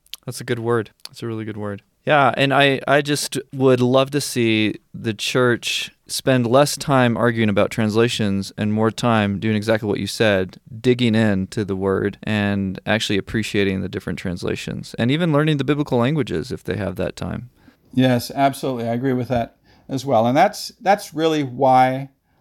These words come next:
Speaker 2: I wrote the book. And anyone, I believe,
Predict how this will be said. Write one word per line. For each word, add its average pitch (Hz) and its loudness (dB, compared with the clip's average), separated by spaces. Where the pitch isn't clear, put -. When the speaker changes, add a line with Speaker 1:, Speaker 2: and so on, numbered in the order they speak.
Speaker 2:
I 131 4
wrote 117 0
the 127 -6
book. 98 -10
And 120 -4
anyone, 156 0
I 147 0
believe, 131 -2